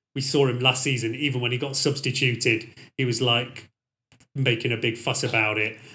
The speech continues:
And, uh, in fact, embarrassingly so, I thought. Um, and yeah,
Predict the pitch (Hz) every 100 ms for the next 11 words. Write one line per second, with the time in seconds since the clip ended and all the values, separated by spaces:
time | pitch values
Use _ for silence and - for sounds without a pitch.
0 | - 117 110 107 117 117 113 120 131 117
1 | 107 117 113 - 117 110 110 - 113 104
2 | 113 - 104 98 - - - - 113 107
3 | 107 107 139 131 202